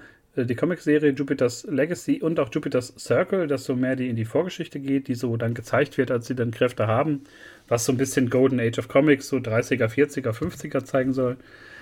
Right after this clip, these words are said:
ähm, kann man sich auf jeden Fall, ich glaub, bei Panini Comics gibt's sie mittlerweile auch zu großen Sonderbänden aufgelegt, äh, kann man sich die ruhig mal holen, weil die sind wirklich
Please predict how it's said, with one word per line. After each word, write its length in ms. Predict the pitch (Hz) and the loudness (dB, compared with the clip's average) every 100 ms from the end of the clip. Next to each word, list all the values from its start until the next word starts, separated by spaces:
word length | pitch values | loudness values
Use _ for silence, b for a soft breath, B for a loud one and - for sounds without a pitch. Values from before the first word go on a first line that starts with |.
| B _ | B _
ähm, 380 | 131 117 117 117 | 2 4 2 0
kann 160 | - 151 | 2 4
man 120 | 156 | 6
sich 180 | 143 143 | 4 0
auf 140 | - | 4
jeden 180 | 139 135 | 4 4
Fall, 460 | - 127 123 123 | 2 0 2 0
ich 160 | 139 - | -2 -4
glaub, 140 | 127 | -4
bei 100 | 117 | -2
Panini 320 | 110 110 135 147 | 0 2 2 2
Comics 420 | - 135 135 - | 4 4 4 0
gibt's 240 | 131 - | -6 -4
sie 60 | 131 | -2
mittlerweile 560 | 127 - 113 120 123 | -2 0 0 2 0
auch 100 | 120 | -2
zu 160 | 113 123 | -2 -4
großen 420 | 113 131 135 117 | -2 -4 -2 -2
Sonderbänden 640 | 110 120 143 123 127 123 117 | 0 0 0 0 -4 -4 -4
aufgelegt, 640 | 120 - 117 117 120 - b b b b _ | -4 -4 -4 -4 -4 -10 b b b b _
äh, 140 | 113 | -2
kann 140 | 113 123 | 2 2
man 100 | 127 | 2
sich 160 | 127 | 0
die 80 | - | 0
ruhig 220 | 120 139 | 0 2
mal 100 | 139 | 0
holen, 320 | 117 127 160 | 2 4 4
weil 140 | 143 120 | 2 0
die 80 | 117 | 2
sind 240 | 131 135 | 2 0
wirklich 340 | 135 131 110 | 0 -4 -8